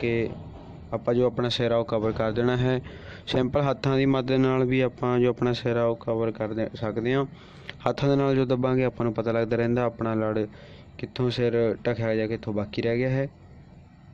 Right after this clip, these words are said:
ਪੱਗ ਦਾ ਜੋ ਆਪਾਂ ਕੱਪੜਾ ਵਰਤਿਆ ਇਹਦੇ ਵਿੱਚ ਫੁੱਲ ਵੈਲ ਦਾ ਜੋ ਕੱਪੜਾ ਵਰਤਿਆ ਗਿਆ, ਬਾਅਦ ਦੇ ਵਿੱਚੋਂ ਪੇਚਾਂ ਨੂੰ ਹਲਕਾ ਹਲਕਾ ਆਪਾਂ ਪਿੰਚ ਕਰਦੇ ਜਾਣਾ ਹੈ।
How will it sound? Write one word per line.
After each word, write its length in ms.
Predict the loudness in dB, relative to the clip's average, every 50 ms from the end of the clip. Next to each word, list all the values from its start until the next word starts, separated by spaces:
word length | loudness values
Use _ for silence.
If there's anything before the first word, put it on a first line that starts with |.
| -20 -20 -20 -20 -20 -20 -20 -20 -20 -20 -20 -20 -20 -20 -20 -20 -20 -20 -4 -2
ਪੱਗ 140 | 0 2
ਦਾ 200 | 4 4 4 6
ਜੋ 100 | 6 4
ਆਪਾਂ 180 | 2 2 0 -2
ਕੱਪੜਾ 340 | -2 -2 -2 -2 0 0 2
ਵਰਤਿਆ 300 | 2 2 0 0 0 0
ਇਹਦੇ 120 | 2 2
ਵਿੱਚ 400 | 2 0 0 0 0 2 2 0 -2 -4 -12 -20 -20 -20 -20 -20 -20 -20 -20 -20 -20 -20 -20 -20 -20 -20 -20 -20 -20 -20 -20 -20 -20 -20 -20 -10 -4
ਫੁੱਲ 200 | -4 -2 0 0
ਵੈਲ 260 | 2 2 2 2 2
ਦਾ 120 | 2 0 0
ਜੋ 120 | 0 -2
ਕੱਪੜਾ 340 | -4 -6 -10 -4 -2 -2 0
ਵਰਤਿਆ 400 | 0 0 -2 -4 -2 -2 0 2
ਗਿਆ, 260 | 2 2 0 0 -2 -4 -8 -14 -20 -20 -20 -20 -20 -20 -20 -20 -20 -20 -20 -20 -20 -20 -20 -20 -20 -20 -20 -20 -20 -20 -20 -20 -20 -20 -20 -20 -20 -20 -20 -20 -20 -20 -20 -20 -20 -20 -20 -20 -20 -20 -20 -20 -20 -20 -20 -20 -20 -20 -20 -20 -20 -20 -20 -20 -20 -20 -20 -20 -12 -6 -2
ਬਾਅਦ 220 | 0 0 0 2
ਦੇ 100 | 2 0
ਵਿੱਚੋਂ 420 | 0 0 0 0 2 2 2 2
ਪੇਚਾਂ 360 | 2 0 -2 -2 -2 -2 0 0
ਨੂੰ 200 | 2 2 2 0
ਹਲਕਾ 320 | 0 -2 -2 0 0 0
ਹਲਕਾ 220 | 0 0 0 -2
ਆਪਾਂ 220 | -2 0 -2 -4 -4
ਪਿੰਚ 400 | -4 -4 -2 -2 -2 -4 -6 -4 -2
ਕਰਦੇ 260 | -2 -2 0 0 0
ਜਾਣਾ 260 | 2 2 2 0 0
ਹੈ। 240 | 0 0 0 -2